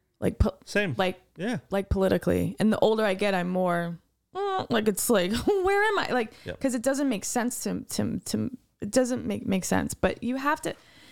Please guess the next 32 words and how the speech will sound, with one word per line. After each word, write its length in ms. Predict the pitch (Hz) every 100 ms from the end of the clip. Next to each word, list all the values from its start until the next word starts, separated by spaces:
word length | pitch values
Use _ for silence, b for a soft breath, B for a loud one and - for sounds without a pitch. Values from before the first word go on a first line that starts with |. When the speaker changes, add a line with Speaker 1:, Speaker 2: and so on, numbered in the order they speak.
| B -
Speaker 1:
you 100 | 294
have 220 | - 403
to 80 | 349
take 220 | 302 220
a 40 |
test, 680 | - - 254 339 466 359 -
right? 340 | 262 311 440 453
Like, 160 | 349 277
you 80 | 320
should 260 | 349 254 B B B B
be 180 | 269 320
able 200 | 339 339
to, 160 | - 320
like, 240 | 277 262
fucking 600 | - 294 302 277 247 226 - -
Speaker 2:
My 140 | 147 139
beautiful 320 | 160 156 147
wife 200 | 143 127
Darren 300 | 139 139 120
sent 180 | 139 117
me 100 | 127
a 80 |
list, 380 | 120 127 131 -
or, 200 | 120 123
like, 220 | 127 123 127
a, 380 | 110 107 107 -
a 320 | 110 104 104
article 300 | - 127 123
the 100 | 117
other 140 | 110 110
day 380 | 110 107 104 - _ _ _ _ _
of 480 | 123 113 101 101 -